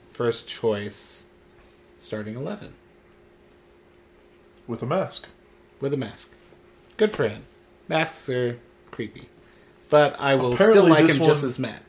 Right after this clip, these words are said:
Speaker 1: Much.
Speaker 2: apparently this one looks like, makes him look like Hannibal Lecter.
Speaker 1: That's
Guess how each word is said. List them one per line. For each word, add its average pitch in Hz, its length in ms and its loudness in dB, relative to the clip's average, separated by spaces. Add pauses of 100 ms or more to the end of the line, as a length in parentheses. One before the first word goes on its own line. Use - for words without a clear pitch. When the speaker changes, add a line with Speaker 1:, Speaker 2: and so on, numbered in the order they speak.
(120)
Speaker 1:
Much. 120 80 -4
Speaker 2:
apparently 185 280 2
this 156 160 -2
one 127 160 -4
looks 123 220 -4
like, 120 220 -2
makes 123 220 -10
him 123 100 -10
look 113 120 -8
like 110 160 -6
Hannibal 104 280 -6
Lecter. - 340 -10 (920)
Speaker 1:
That's 127 260 -8